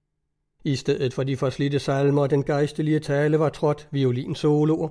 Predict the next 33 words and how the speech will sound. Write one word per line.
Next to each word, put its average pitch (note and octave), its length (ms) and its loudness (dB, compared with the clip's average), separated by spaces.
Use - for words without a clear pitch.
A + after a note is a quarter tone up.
spillet D#3 520 0
ved D#3 160 4
urnen D#3 380 6
af D3 120 4
unge D#3 240 4
talenter, D#3+ 460 0
der B2 100 -2
måske A#2+ 400 -4
her B2+ 180 -2
for A#2 140 -6
første D3+ 400 -2
gang C#3+ 280 -2
slog D3+ 180 0
igennem D#3 360 2
over D#3 220 0
for D3+ 160 4
en D3+ 100 4
udsøgt D#3+ 420 -2
kreds. - 400 -8
Fremsigelse C3+ 600 -2
af C3 120 2
originale C#3 540 2
digte, C#3 360 -6
som D#3+ 160 0
skyldtes E3+ 420 2
gennembrydende F3 640 4
begavelser, E3+ 640 0
der E3 100 -2
var D#3+ 120 -2
knyttet D3+ 440 0
til D#3 140 2
fremragende C#3+ 600 0
blade. C#3+ 400 -2